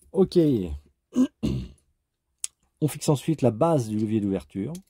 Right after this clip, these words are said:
Toc. On se munit du boîtier de commande, vous voyez ici. On va enficher la petite poignée,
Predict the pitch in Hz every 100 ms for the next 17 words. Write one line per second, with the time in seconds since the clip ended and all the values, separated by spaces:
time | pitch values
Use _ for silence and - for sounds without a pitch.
0 | _ _ _ _ _ _ _ 139 175 -
1 | - _ _ _ _ _ _ _ _ _
2 | _ _ _ _ _ _ _ _ _ _
3 | _ _ _ - _ - - 156 160 156
4 | 156 113 95 156 143 147 - 139 143 139
5 | 139 127 98 101 101 98 - 113 - -
6 | - - _ _ _ _ _ _ _ _
7 | _ _ _ _ _ _ _ - - _
8 | _ _ _ _ _ _ _ - _ _
9 | _ _ 135 123 127 123 - - - -
10 | - - 135 - 123 - 135 127 101 95
11 | 110 147 - - 131 _ - 123 127 120